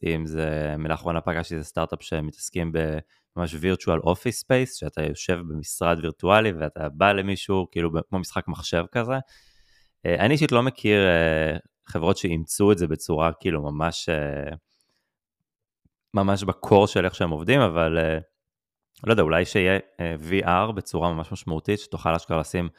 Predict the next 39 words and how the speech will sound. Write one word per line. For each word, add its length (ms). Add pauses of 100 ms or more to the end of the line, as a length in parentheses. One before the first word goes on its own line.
(640)
משקפיים 580
ולהיות 380
בחדר 420
עם 120
עוד 180
אנשים, 440
וזה 180
ירגיש 680
כאילו 320
אתה 140
שם, 280
זה 200
כן 200
יהיה 100
game 240
changer. 500
אני, 340 (580)
אני 100
שמעתי 340
פידבק, 460
אה, 140
של 140
אנשים 260
שמאוד 340
התלהבו 360
מהחוויה 500
הזאת. 340 (800)
אמ, 640 (280)
יש 200
כל 80
מיני 140
דברים, 300
כמו 240
כמובן 340
לשים, 440
אה, 440
מצלמות, 800
אה, 140
בשיחות. 640